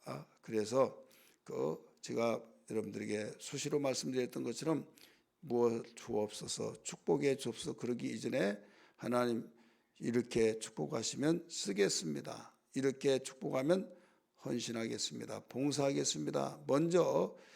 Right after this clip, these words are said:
지출할 수 있는, 쓸 수 있는, 또 축복하시면 이렇게 하겠다고는 고백이 먼저 되어야만 우리는 축복하시더라도 자기가 말했던 걸 지키는 것처럼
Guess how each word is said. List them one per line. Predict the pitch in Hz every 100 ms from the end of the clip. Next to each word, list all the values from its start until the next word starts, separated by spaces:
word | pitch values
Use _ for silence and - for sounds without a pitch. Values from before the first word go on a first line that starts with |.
| - _
지출할 | - 175 - 147 139
수 | 131 135
있는, | 131 117 127
쓸 | - - 190 185
수 | - 185
있는, | 160 170 - - - _ _ -
또 | 131 151 220 - _
축복하시면 | - - 151 143 120 - 117
이렇게 | 123 113 - 113
하겠다고는 | 107 165 165 160 151 170 170 - - _
고백이 | - 131 151 170 185
먼저 | 175 156 165 160
되어야만 | 131 127 123 123 156 123 - - - _ -
우리는 | 120 113
축복하시더라도 | - - 156 131 - 139 113 110 87 87 - - _ _
자기가 | - 135 151 151 131
말했던 | 135 139 135 135
걸 | 131 123
지키는 | 123 - - 123 123 160 131 117 117
것처럼 | 135 131 - 151 143